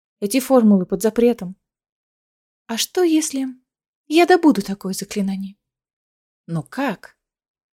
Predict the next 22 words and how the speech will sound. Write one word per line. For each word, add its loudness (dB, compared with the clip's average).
Есть 0
такой 0
сборник 2
заклинаний, -2
называется 0
«Черный -2
гримуар», -2
поясняет -2
Айслин. -8
«Доступ 0
к -6
этой 0
книге -4
есть 2
только -2
у 0
членов -6
Совета 0
и -8
высших -2
военных 0
чинов. -6